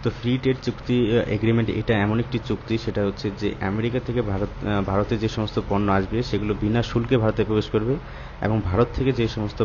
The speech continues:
পণ্য আমেরিকায় প্রবেশ করবে সেগুলো বিনা শুল্কে প্রবেশ করবে। অর-, ধরুন, আহ, ভারতের কোনো পণ্যের দাম যদি একশো টাকা হয়, সেটা আমেরিকাতেও একশো টাকায় বিক্রি হবে, শুধু তার সঙ্গে তার যে পরিবহন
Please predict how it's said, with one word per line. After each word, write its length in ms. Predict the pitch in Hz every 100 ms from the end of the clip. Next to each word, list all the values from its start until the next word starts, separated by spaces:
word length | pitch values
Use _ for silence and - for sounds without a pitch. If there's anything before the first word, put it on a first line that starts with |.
| -
পণ্য 180 | 107
আমেরিকায় 480 | 95 95 95 101 131
প্রবেশ 200 | 117 107 104
করবে 260 | 101 123
সেগুলো 240 | 135 117 104
বিনা 280 | 110 110
শুল্কে 340 | 104 - 135 135
প্রবেশ 240 | 110 92
করবে। 300 | - 92 85 -
অর-, 80 | 95
ধরুন, 280 | 110 123 127 - - - -
আহ, 180 | 104 98
ভারতের 380 | 92 107 135 123
কোনো 180 | 127 123
পণ্যের 240 | - 113 107 98
দাম 160 | 101
যদি 240 | 104 104 90
একশো 280 | 92 -
টাকা 220 | 113 101 95
হয়, 140 | 107
সেটা 260 | - 107 98
আমেরিকাতেও 600 | 101 104 110 - 110 127
একশো 220 | 104 -
টাকায় 240 | 98 107 90
বিক্রি 240 | 95 98
হবে, 280 | 95 90 139 - -
শুধু 160 | 113 113
তার 120 | 117 110
সঙ্গে 300 | 117 110 113 110 - - - - 104
তার 160 | 107
যে 80 | 104 110
পরিবহন 380 | 113 117 113